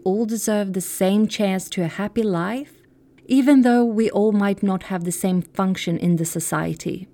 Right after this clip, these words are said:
Because, remember, happiness is not the same for everyone. We need to look at things from a societal point of view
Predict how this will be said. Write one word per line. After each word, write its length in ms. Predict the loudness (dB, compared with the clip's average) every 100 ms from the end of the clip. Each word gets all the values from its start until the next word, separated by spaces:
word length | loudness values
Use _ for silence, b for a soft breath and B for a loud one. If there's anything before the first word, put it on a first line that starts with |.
| -6
Because, 640 | -6 -2 0 0 -2 -2
remember, 500 | 0 4 4 4 0
happiness 680 | -4 -4 0 0 0 -2 -4
is 240 | -6 -4
not 240 | -2 -2 -4
the 80 | -6
same 540 | -4 -2 -2 -4 -8 -6
for 160 | -6 -2
everyone. 640 | -2 -2 -4 -6 -12 -14 -18 _ _ _ _ _ _ _ 2
We 120 | 8
need 240 | 10 10 6
to 120 | 0
look 260 | 0 -2
at 140 | -4 -4
things 240 | -2 -2
from 160 | 0 0
a 60 |
societal 800 | 0 -2 -2 -2 0 -2 -2 -8
point 280 | -6 -2 0
of 100 | -2
view 420 | -2 0 2 0